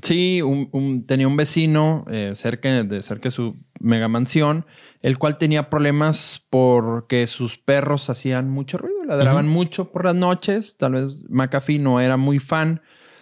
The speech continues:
Speaker 1: de los perros, entonces, eh, normalmente esta, esta persona, Gregory Fowl,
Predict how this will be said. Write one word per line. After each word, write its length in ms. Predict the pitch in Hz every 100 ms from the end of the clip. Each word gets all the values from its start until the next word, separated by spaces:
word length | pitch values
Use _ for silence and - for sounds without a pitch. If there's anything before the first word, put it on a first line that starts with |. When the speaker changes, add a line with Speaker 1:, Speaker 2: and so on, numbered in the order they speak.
| _ _
Speaker 1:
de 100 | 131
los 180 | 135 135
perros, 400 | - 170 165 160
entonces, 760 | 151 156 147 147 160 156 - -
eh, 180 | 139 139
normalmente 800 | 147 156 165 165 160 165 165
esta, 300 | 151 - 160
esta 260 | 147 - 156
persona, 480 | 165 185 185 180 202
Gregory 320 | 151 139 143
Fowl, 460 | - 147 151 156